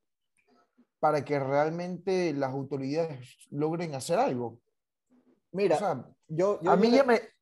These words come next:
Speaker 1: a mí ya me deja, ya me deja un mal sabor de boca esto de aquí. O sea, porque literalmente los presos parecemos nosotros.
Speaker 2: Sí, sí, sí, sí.
Speaker 1: Entonces
Speaker 2: Justamente, justamente, perdón que te interrumpa, Rafa.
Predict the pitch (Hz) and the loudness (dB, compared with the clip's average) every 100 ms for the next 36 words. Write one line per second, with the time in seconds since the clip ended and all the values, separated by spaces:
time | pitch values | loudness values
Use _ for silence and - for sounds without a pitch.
0 | - 190 180 202 247 254 196 220 240 180 | -2 0 2 2 2 2 4 2 2 2
1 | 196 220 208 214 185 214 202 214 226 - | 0 2 2 2 0 -4 -4 -4 -4 -4
2 | 190 208 190 185 214 175 156 156 143 147 | -4 -4 -4 -2 -2 -4 -10 -8 -8 -6
3 | 220 - _ _ _ _ 170 233 175 175 | -10 -12 _ _ _ _ 0 2 2 0
4 | 160 - 175 180 170 185 214 233 170 - | -2 -2 0 0 2 0 0 -4 -4 -6
5 | 185 180 175 - 214 339 349 - 139 226 | -4 -2 -4 -6 -6 -6 -6 -6 -6 -6
6 | 214 139 214 233 104 123 _ _ _ 160 | -8 -4 0 0 -2 -12 _ _ _ -10
7 | 127 107 _ _ _ _ 208 - 190 160 | -8 -10 _ _ _ _ -8 -8 -8 -10
8 | - _ - 175 285 180 190 185 190 185 | -12 _ -4 0 2 4 4 4 6 8
9 | 151 131 127 _ _ 165 - 170 170 170 | 8 6 2 _ _ -6 -2 -2 -2 -4
10 | 143 143 151 147 139 131 139 143 139 135 | -2 0 0 -2 -6 -6 -6 -6 -4 -4
11 | 131 | -6